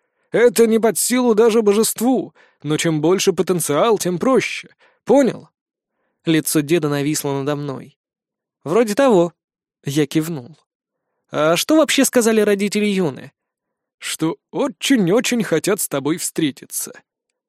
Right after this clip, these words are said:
Блас хитро прищурился. «А я что-то не горю желанием». Я зевнул.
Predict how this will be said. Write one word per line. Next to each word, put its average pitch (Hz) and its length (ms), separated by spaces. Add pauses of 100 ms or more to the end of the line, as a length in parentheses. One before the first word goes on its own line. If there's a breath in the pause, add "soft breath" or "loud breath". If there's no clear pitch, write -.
(160)
Блас 147 420
хитро 160 360
прищурился. - 840 (800)
«А 151 140
я 135 200
что-то 160 280
не 147 100
горю 143 300
желанием». 196 560 (540)
Я 151 200
зевнул. 165 540